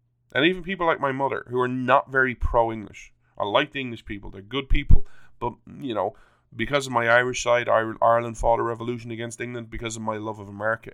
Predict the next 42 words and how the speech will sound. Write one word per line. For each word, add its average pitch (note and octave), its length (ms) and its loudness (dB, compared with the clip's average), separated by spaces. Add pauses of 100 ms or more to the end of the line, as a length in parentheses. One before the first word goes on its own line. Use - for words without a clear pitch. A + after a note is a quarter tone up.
(100)
America A2 380 -2
fought A2+ 240 2
a A2 40 -6
revolution A2+ 480 -6
against A2 300 -10
England, A2 240 -12
not G#2 180 -4
once G#2 220 -12
but - 140 -18
twice. G2+ 400 -2 (580)
Um, G#2 540 -12 (1200)
I B2+ 140 6
have C3+ 180 4
major C3+ 320 -4
problems C#3 320 -4
with - 100 -18
them. - 140 -20 (400)
I'm A2+ 100 -10
very B2 240 4
uncomfortable B2 480 -8
saying A2+ 260 -4
I'm G#2+ 140 -10
pro-England. A2+ 680 2 (580)
But C#3+ 120 -2
it E3+ 120 0
got A#3 160 -4
to - 80 -20
the F3+ 80 -12
point D3 320 -12
where B2+ 100 -2
they C3 100 -4
were B2+ 120 -4
treated F#3+ 420 -6
so D3 160 0
badly B2+ 380 0
and G#2+ 100 -14
Boris B2 300 0
Johnson C3 340 -6
was G#2 100 -14
treated A#2+ 300 -10
so A#2+ 140 -6
badly. A#2+ 400 -2